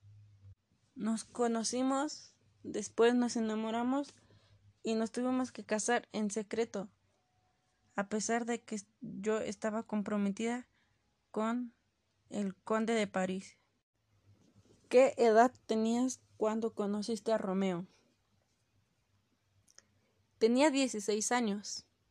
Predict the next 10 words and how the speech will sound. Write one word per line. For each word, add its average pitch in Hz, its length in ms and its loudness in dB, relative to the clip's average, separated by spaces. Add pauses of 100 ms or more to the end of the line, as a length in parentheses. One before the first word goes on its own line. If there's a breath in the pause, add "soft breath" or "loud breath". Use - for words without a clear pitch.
(1400)
¿Cuál 269 260 0
fue 254 200 2
el 269 120 -2
conflicto 226 640 -2
entre 220 320 -4
tu 202 160 -10
familia 226 500 -2
y 240 80 -2
los 196 220 -6
Montesco? 196 760 -6